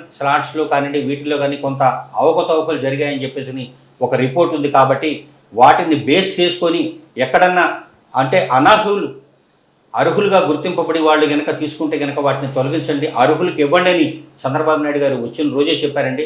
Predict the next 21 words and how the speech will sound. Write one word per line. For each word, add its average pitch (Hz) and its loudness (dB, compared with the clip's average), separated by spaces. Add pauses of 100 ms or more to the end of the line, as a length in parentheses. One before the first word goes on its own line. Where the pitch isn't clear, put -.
(440)
ఆ - 4 (160)
దిశగానే 180 0 (100)
ఎక్కడన్నా 147 -4
అనార్హు-, 156 -2 (100)
అనర్హులు 160 0
ఉంటే 160 -4 (480)
వాళ్ళని 151 4
తీసేయటమే 151 -4
జరిగిందే 143 -2 (100)
తప్ప 175 0 (460)
అర్హత 175 2 (140)
ఉండి 165 2 (360)
ఖచ్చితంగా 151 0 (220)
పెన్షన్ 165 -2
ఎలిజిబిలిటీ 156 -4
ఉన్న 143 -4
వాళ్ళకి 127 -8
మొత్తాన్ని 151 -4
కూడా 131 0
ఇవ్వాలి. 156 2 (400)
రేపు 139 0